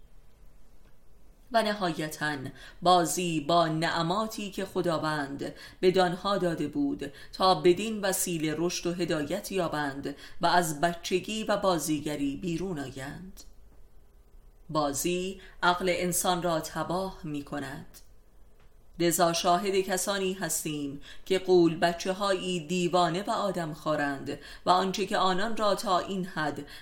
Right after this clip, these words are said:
به بازیگری کشانیده،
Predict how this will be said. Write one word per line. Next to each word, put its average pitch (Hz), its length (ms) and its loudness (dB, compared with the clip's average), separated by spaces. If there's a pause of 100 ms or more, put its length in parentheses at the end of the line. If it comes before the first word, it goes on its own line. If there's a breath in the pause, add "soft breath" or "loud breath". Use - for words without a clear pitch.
(100)
به 180 100 4
بازیگری 180 920 4
کشانیده، 170 960 -4